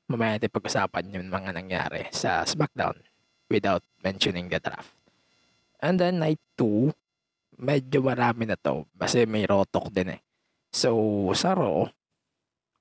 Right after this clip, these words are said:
marami na draft. So, we got Becky, Lashley, Rollins, Priest, the U S Champ,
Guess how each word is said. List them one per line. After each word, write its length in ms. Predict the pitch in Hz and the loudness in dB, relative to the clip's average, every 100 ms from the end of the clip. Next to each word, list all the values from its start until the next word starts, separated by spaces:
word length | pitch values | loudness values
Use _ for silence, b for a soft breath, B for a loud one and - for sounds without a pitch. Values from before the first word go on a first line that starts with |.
| _ | _
marami 240 | 117 160 151 | -2 0 0
na 120 | 139 | -2
draft. 480 | - 110 82 - - | 0 0 0 -4 -4
So, 160 | - 87 | 0 0
we 80 | 90 | 2
got 200 | 92 - | 0 -2
Becky, 640 | 117 110 107 - 110 98 - _ | -2 0 0 -4 -10 -10 -12 _
Lashley, 440 | 95 101 - 80 | 0 0 -2 -4
Rollins, 920 | 80 101 117 139 123 131 - - - - _ _ _ _ _ _ | 0 4 4 4 2 0 -2 -2 -4 -10 _ _ _ _ _ _
Priest, 400 | 180 175 - - _ _ _ _ _ _ _ | 4 4 2 -2 _ _ _ _ _ _ _
the 160 | 160 151 147 139 131 120 113 113 | -6 -2 0 0 0 0 -2 0
U 40 | |
S 200 | 135 - | 2 0
Champ, 320 | - 120 135 | 0 -2 -2